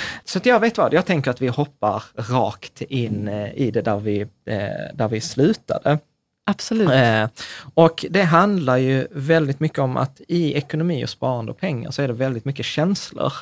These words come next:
Speaker 1: inblandat.
Speaker 2: Minst sagt.
Speaker 1: Minst sagt, ja, precis.
Speaker 2: Ja.
Speaker 1: Och du hade ju någon Twitter-undersökning som du refererade till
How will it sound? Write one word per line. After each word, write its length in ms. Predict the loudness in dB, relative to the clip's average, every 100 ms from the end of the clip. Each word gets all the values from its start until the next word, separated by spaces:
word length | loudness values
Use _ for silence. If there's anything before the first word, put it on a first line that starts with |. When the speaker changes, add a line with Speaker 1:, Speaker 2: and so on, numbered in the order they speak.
| -18 _ _ 2
Speaker 1:
inblandat. 760 | 2 0 -8 -6 -4 -4 -8 2
Speaker 2:
Minst 440 | 6 8 6 2
sagt. 440 | -4 -4 -6 -8 4
Speaker 1:
Minst 380 | 8 8 6 4
sagt, 180 | 4 6
ja, 100 | 4
precis. 260 | 4 2
Speaker 2:
Ja. 60 | 2
Speaker 1:
Och 60 |
du 120 | 4 6
hade 380 | 6 4 4
ju 80 | 4
någon 340 | 6 4 2 -2
Twitter-undersökning 1200 | 0 0 0 0 0 2 -2 0 -2 -2 -6
som 140 | -4 -2
du 180 | -2 -2
refererade 600 | -4 -4 0 0 0 -4
till 340 | -2 -4 -2